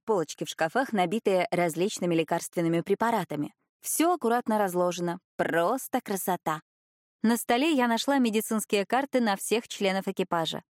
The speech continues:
Такс, интересненько. Это ж почти как личное дело.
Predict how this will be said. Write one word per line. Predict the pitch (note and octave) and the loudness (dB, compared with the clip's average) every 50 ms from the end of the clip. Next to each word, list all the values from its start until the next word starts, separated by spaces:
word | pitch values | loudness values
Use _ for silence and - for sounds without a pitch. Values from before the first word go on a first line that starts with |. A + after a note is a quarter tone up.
| _ _ _ _ _ _ | _ _ _ _ _ _
Такс, | - A#3+ B3 A#3 G#3+ G#3 G3+ F#3+ F#3 F#3 F#3 F#3 G3+ A#3 - - - - - - - | 2 2 4 4 4 4 4 4 4 4 2 2 0 -2 -4 -8 -14 -14 -10 -6 -2
интересненько. | A#3 B3 C4+ C#4+ D4 D4+ D4+ - D#4+ D#4+ D#4+ D#4 C#4 A3 G#3+ G#3 - - A3+ A3 G#3+ G#3+ G#3+ G#3+ G#3+ G#3+ - _ _ _ _ _ - | 2 4 4 4 4 4 2 0 0 0 2 2 2 0 0 -2 -4 -4 -2 0 0 0 0 0 0 -2 -4 _ _ _ _ _ -2
Это | G3+ G3 - F3 | -2 0 0 -2
ж | - - | -4 -2
почти | - G3 F#3+ - - A3 | -2 -2 -2 -2 -4 -4
как | - - F3+ - - | -2 -2 -2 -2 -2
личное | G#3+ G#3+ G#3 F3+ - - G3 G3 G#3 A3+ A3+ | -2 -2 -2 -2 -2 -2 -2 0 0 -2 -2
дело. | G#3+ A#3+ A#3+ G3+ D#3 D#3 | 0 0 0 0 -2 -4